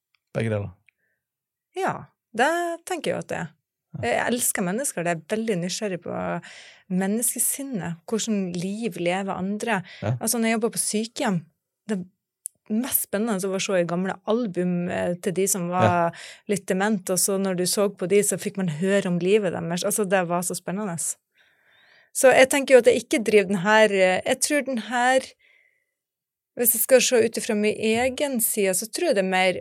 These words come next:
Speaker 2: å være i myra i den her, eh,
Speaker 1: Ja.
Speaker 2: med å drive podcasten, for at jeg føler jo ikke at jeg fremstiller meg selv. Jeg er jo veldig ærlig på hva jeg synes er
Speaker 1: Ja.
Speaker 2: vanskelig, for eksempel. Så, så her kommer vi jo kanskje bort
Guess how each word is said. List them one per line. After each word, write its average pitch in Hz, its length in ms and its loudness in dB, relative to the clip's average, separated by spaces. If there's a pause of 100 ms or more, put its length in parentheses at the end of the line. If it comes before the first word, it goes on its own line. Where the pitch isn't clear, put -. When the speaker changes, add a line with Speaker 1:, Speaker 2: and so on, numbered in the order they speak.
Speaker 2:
å 190 100 -2
være 185 260 -2
i 180 40 -2
myra 180 500 -2 (500)
i 202 140 -2
den 190 120 -4
her, 170 340 -4
eh, 175 420 -6
Speaker 1:
Ja. 131 160 4
Speaker 2:
med 190 240 -2
å 170 60 -8
drive 185 140 -2
podcasten, 208 560 -2
for 214 100 0
at 202 180 4 (680)
jeg 220 100 -8
føler 202 320 0
jo 196 60 0
ikke 269 140 4
at 254 120 -4
jeg 185 220 2
fremstiller 180 540 -2
meg 170 120 -4
selv. 185 320 -2
Jeg 196 240 0
er 196 160 2
jo 185 80 0
veldig 214 160 2
ærlig 202 380 0
på 175 120 0
hva 175 80 -8
jeg 170 240 0
synes 180 340 -4
er 170 200 0
Speaker 1:
Ja. 165 120 6
Speaker 2:
vanskelig, 208 340 0
for 175 80 -2
eksempel. 170 420 -2
Så, 190 340 2
så 202 280 0
her 214 400 2
kommer 240 360 -2
vi 190 80 -2
jo 180 60 -2
kanskje 185 280 -4
bort 214 200 -2